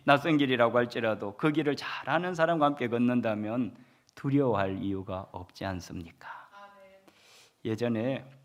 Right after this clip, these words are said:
Speaker 1: 교회 청년들 데리고 지리산으로 여름 수련을 간 적이 있습니다.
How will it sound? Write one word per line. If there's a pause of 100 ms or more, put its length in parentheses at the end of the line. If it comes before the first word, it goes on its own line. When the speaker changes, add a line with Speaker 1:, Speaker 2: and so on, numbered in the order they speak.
(1300)
Speaker 1:
교회
청년들 (120)
데리고
지리산으로
여름
수련을
간
적이
있습니다.